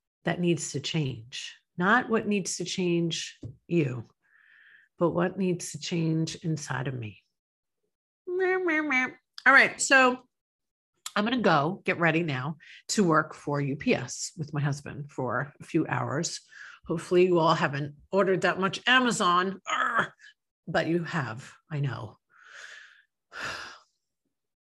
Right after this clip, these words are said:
I hope you have a great day, and hope you have a great holiday season. I hope that you are more conscious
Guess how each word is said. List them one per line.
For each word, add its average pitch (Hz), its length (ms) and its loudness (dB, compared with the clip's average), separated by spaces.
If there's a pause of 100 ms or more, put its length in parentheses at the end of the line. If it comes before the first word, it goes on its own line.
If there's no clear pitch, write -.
(920)
I 165 60 -2
hope 156 220 -2
you 143 80 -2
have 139 120 -2
a 143 40 -12
great 127 260 -6
day, 127 320 -4 (720)
and 160 80 -2
hope 165 200 0
you 165 60 2
have 143 200 0
a - 20 -4
great 143 280 -4
holiday 135 400 -4
season. 117 540 -6 (760)
I 165 60 4
hope 202 220 6
that 214 140 6
you 196 140 4
are 185 240 6
more 214 400 6
conscious 220 760 0